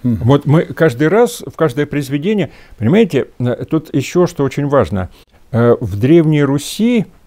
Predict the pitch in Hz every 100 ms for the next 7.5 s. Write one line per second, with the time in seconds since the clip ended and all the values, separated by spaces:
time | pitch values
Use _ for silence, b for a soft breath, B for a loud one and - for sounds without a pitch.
0 | _ 131 127 143 147 156 165 143 131 156
1 | 151 135 131 113 135 139 226 202 139 107
2 | b b b b b _ - 143 165 185
3 | 170 131 175 165 175 165 156 _ _ _
4 | _ _ _ _ _ 139 120 180 - -
5 | 151 147 - 104 b b - 120 175 151
6 | 147 170 165 - 226 151 123 156 147 127
7 | 127 107 92 -